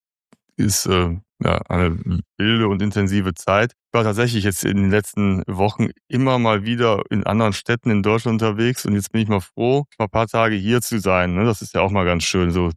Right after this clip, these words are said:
Dienstreisen sind ja hin und wieder gut, aber wenn du dann mit der Bahn und mit dem Flugzeug mal unterwegs bist und du,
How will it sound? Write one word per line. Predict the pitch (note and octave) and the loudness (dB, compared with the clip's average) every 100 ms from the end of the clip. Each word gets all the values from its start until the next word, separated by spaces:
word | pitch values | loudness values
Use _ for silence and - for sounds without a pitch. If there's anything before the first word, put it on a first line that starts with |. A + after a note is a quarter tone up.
| - | -2
Dienstreisen | A2 A2+ - F2+ G2+ F#2+ F#2 | -2 -2 -2 0 0 -2 -4
sind | F#2+ F2+ | -4 0
ja | F2+ F2 E2+ _ | 0 0 -6 _
hin | A#2 | -2
und | G2 | -2
wieder | G2 F#2 E2+ | 0 -2 0
gut, | A#2+ | 0
aber | A#2 F#2+ | 0 0
wenn | G2 | 0
du | |
dann | G2 | 0
mit | F#2+ F2+ | 0 -2
der | F2+ | -4
Bahn | E2 G2 A2+ A#2 A#2 | 0 0 2 2 0
und | G#2 | -2
mit | G2 F#2+ | -4 -4
dem | |
Flugzeug | - A#2+ B2 A2 G2+ | -4 -4 -2 0 0
mal | |
unterwegs | G#2 G2+ F#2 G2+ G#2+ | 0 0 0 0 0
bist | - G2 | -2 -2
und | G2 F2+ | -2 0
du, | G2 | -2